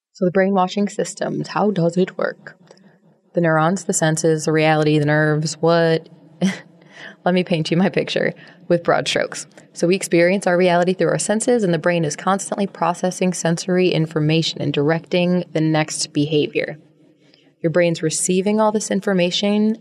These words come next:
and then sorting it out into a conceptual pocket. In the pocket, it ends up will initiate a response, also called your behavior. I see the neuro-,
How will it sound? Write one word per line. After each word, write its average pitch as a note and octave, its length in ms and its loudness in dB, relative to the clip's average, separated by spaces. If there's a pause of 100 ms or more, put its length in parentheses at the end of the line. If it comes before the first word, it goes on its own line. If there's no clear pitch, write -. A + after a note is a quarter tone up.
and E3 120 0
then D#3 140 -2
sorting G3 500 0
it F3+ 80 0
out E3+ 120 2
into E3+ 260 -2
a D#3+ 40 2
conceptual E3 800 -4
pocket. - 520 -6 (520)
In F3+ 60 -4
the E3 100 -2 (240)
pocket, - 480 -2 (340)
it F3 80 0
ends F#3 220 2
up D#3 180 -2 (300)
will E3 100 0
initiate G#3 520 2
a C4 40 4
response, F#3+ 720 -2 (800)
also F3 280 0
called E3+ 520 -2
your E3 100 2
behavior. E3 480 -4 (600)
I F#3 240 2
see G#3+ 720 2
the F#3 260 0
neuro-, E3+ 540 2